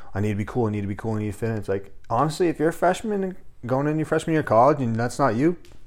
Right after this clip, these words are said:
then do you. Like, I think people will look at Instagram and,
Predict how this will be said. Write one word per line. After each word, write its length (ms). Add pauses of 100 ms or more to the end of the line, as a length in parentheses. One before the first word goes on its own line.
(140)
then 240
do 180
you. 360 (120)
Like, 300 (520)
I 80
think 220
people 320
will 160
look 240
at 360
Instagram 680
and, 120